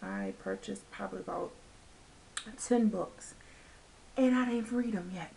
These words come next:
And that's terrible. Like, I'm an avid reader, and I really need to get back into it. So anyway, I wanna come to you and talk to you about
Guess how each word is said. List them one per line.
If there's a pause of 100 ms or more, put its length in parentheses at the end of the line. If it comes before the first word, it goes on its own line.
(640)
And
that's
terrible.
Like,
I'm
an
avid
reader,
and
I (180)
really (420)
need (140)
to
get (100)
back
into
it. (560)
So
anyway, (920)
I
wanna
come
to
you
and
talk
to
you
about